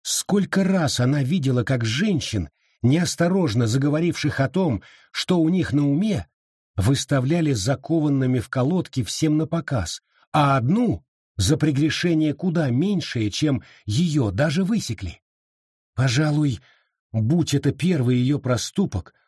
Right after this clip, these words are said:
угроза Уоллеса была бы не так страшна, однако Абиту уже взяли на заметку за невоздержанность на язык. Уоллес!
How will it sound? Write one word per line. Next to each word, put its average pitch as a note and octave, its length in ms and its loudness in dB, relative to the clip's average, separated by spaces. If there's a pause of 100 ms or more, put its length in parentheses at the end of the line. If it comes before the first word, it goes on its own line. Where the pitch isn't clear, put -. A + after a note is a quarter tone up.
(180)
угроза C3+ 600 2
Уоллеса C3 720 0 (280)
была A#2 360 2
бы D3+ 120 0
не E3 100 0
так E3 200 -2
страшна, E3+ 640 -2 (520)
однако A2+ 480 2
Абиту B2 360 0
уже C3 340 0
взяли A2 340 0
на A#2 120 2
заметку A#2 560 -2 (360)
за F#2 160 4
невоздержанность A2+ 840 2
на A#2 180 2
язык. A2 440 -4 (720)
Уоллес! D#3 920 2